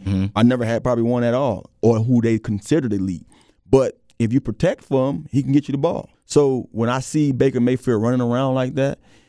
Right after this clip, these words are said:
Speaker 2: those guys gotta get open now in that second and third route instead of getting the ball in that first read, you know? And to me, that's, if you have a defense that's hitting on all cylinders, as the Rams defense should be hitting on, especially with a guy named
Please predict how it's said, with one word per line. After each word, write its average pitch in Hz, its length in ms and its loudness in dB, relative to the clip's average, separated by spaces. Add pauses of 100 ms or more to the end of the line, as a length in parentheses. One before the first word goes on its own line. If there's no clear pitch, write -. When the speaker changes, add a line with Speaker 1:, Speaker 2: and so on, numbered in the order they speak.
(120)
Speaker 2:
those 175 160 -4
guys 175 240 -2
gotta 170 200 -4
get 135 180 -2
open 143 440 0
now 110 400 -2 (220)
in 131 140 2
that 123 100 0
second 143 380 0
and 127 100 -4
third 180 280 0
route 101 300 -6
instead 127 300 0
of 117 120 -2
getting 120 180 0
the 120 60 2
ball 123 280 2
in 117 80 0
that 113 140 -2
first 143 360 -2
read, 87 320 -2
you 107 120 0
know? 131 240 0
And 113 300 -2 (280)
to - 100 -2
me, 143 220 4
that's, 131 340 -4
if 107 100 -4
you 143 80 4
have 143 100 -2
a 104 60 -6
defense 127 440 -2
that's 101 180 -4
hitting 127 180 0
on 120 100 0
all 127 180 0
cylinders, 135 480 -2 (240)
as 110 160 0
the 101 100 -2
Rams 117 280 -2
defense 117 360 0
should 127 220 2
be 127 80 0
hitting 135 220 0
on, 139 260 0 (240)
especially 123 400 0
with 107 160 0
a 104 40 -2
guy 113 300 0
named 107 540 -2